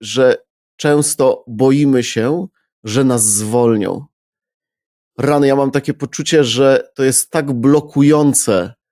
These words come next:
dla wielu osób na tym polu zawodowym, że ja bardzo bym się chciał z tym rozprawić.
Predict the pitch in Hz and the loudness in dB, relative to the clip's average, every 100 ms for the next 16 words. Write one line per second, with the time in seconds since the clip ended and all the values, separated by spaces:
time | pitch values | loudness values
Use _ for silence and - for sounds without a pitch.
0 | _ _ - 120 120 135 156 143 - 131 | _ _ -6 -4 0 2 2 2 2 0
1 | 123 - 110 127 - _ _ 120 127 135 | 0 -2 -4 -4 -14 _ _ -6 -2 -2
2 | 131 147 143 120 135 135 135 131 107 120 | 0 2 2 2 0 0 2 0 2 0
3 | 170 165 _ _ _ _ 117 139 156 - | 0 -8 _ _ _ _ -2 0 0 -4
4 | - 110 160 147 139 139 - - 139 - | -8 -4 -2 0 2 0 -2 -4 -4 -2
5 | 147 143 - _ 127 143 - 151 156 113 | -4 -4 -6 _ -4 -2 -2 -2 -2 -2
6 | 92 - - | -6 -8 -16